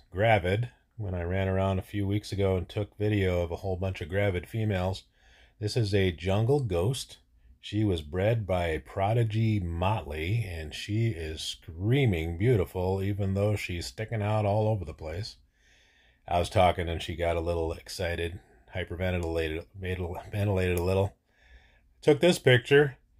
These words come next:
about a week ago. She looked like death warmed over. She's so drawn out. And then, uh, Friday morning, I found her making a nest. A couple of pictures here, and then I took a picture of her through the glass. She was in lock and load mode. She was all kinked up,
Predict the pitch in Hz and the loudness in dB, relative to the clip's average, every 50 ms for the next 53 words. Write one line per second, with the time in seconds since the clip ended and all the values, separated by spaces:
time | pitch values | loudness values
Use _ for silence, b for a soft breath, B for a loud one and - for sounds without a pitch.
0 | _ _ _ _ _ _ _ _ _ _ _ _ _ - 107 127 123 104 104 160 | _ _ _ _ _ _ _ _ _ _ _ _ _ -4 -2 0 2 4 4 4
1 | 202 196 160 104 87 95 95 95 95 95 - - - 113 117 127 120 - 104 92 | 2 2 2 2 6 8 8 8 8 6 4 -2 -4 -2 -2 0 0 0 0 0
2 | 80 87 101 107 117 117 - - 120 113 110 110 104 101 107 120 127 120 90 87 | 0 0 0 2 2 0 -2 -2 0 2 2 4 4 4 6 6 6 4 4 2
3 | 87 90 - - - 92 85 - - - - 131 123 127 123 110 90 92 95 95 | 2 2 0 -2 -4 -4 -4 -4 -6 -4 0 2 2 2 2 2 0 0 0 2
4 | 95 92 90 90 92 98 110 110 95 78 85 - - - - b b b b b | 2 2 2 2 2 2 2 2 2 0 0 -2 -6 -14 -20 b b b b b
5 | b b b b b _ 131 117 117 127 131 139 143 135 135 131 131 127 127 127 | b b b b b _ -4 0 2 2 4 4 4 4 6 6 8 8 8 8
6 | 123 120 117 - - 131 123 127 131 131 123 123 139 165 156 123 120 127 143 135 | 6 4 0 -2 -2 0 2 4 4 4 4 4 4 4 6 6 4 4 2 0
7 | - - - 101 98 104 - - 127 143 165 165 120 110 110 110 110 123 135 - | -4 -8 -4 -2 -2 -2 0 0 0 2 2 4 4 4 4 6 6 4 4 4
8 | 131 117 117 113 120 175 180 156 107 - - - - - - - _ _ _ _ | 4 4 4 4 6 6 6 6 6 4 2 -4 -8 -12 -18 -20 _ _ _ _
9 | _ _ _ _ _ _ _ _ _ _ _ _ - 120 - - 120 113 - 107 | _ _ _ _ _ _ _ _ _ _ _ _ -14 -8 -2 2 2 4 4 2
10 | 95 - - 143 127 - - - 95 87 85 - - 98 90 90 90 92 92 95 | 0 2 0 -2 -2 -2 -2 -2 0 0 0 -2 0 0 2 4 4 4 4 2
11 | 92 98 92 92 95 95 95 95 98 92 90 - - - 127 - 117 - - - | 2 0 0 2 2 2 2 2 0 0 -2 -4 -4 -4 -4 -4 -6 -6 -4 -6
12 | 180 - - 104 85 85 85 85 82 95 98 95 - - - - - 120 156 165 | -6 -4 -2 -2 0 2 2 2 2 2 0 0 -2 -6 -8 -4 0 2 2 2
13 | 139 101 98 101 113 139 135 104 95 98 101 - - - 107 104 95 90 107 117 | 2 4 4 6 8 8 10 10 10 8 6 2 -2 0 0 0 2 2 2 2
14 | 107 87 78 80 90 98 110 123 - 117 113 113 123 127 120 110 95 95 87 87 | 2 2 2 2 4 4 4 4 2 2 2 4 6 6 6 6 4 4 2 4
15 | 87 87 90 85 - 90 85 78 80 87 92 101 110 117 117 - - - 117 113 | 4 2 2 -2 -4 -6 -6 -4 -2 0 2 2 4 2 2 0 -2 -2 -2 -2
16 | 107 - 87 80 80 80 - | -2 -2 -2 -2 -2 -2 -6